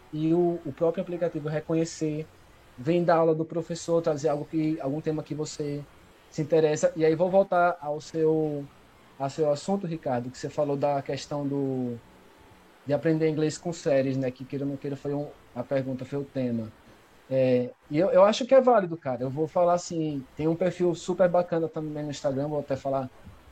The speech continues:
Hoje em dia, eu, eu, eu, eu não consigo ver o, o, é, os professores de inglês como concorrência, sabe?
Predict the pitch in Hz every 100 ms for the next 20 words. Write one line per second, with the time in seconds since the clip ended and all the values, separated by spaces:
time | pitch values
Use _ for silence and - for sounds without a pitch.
0 | - - - - 233 247 285 247 233 -
1 | 202 233 226 254 254 226 254 208 233 269
2 | 269 262 - 240 247 190 190 196 208 202
3 | 202 180 175 165 - 147 139 151 - -
4 | - - - - - - - 190 196 202
5 | 190 196 175 175 190 196 190 233 226 160
6 | 127 127 117 147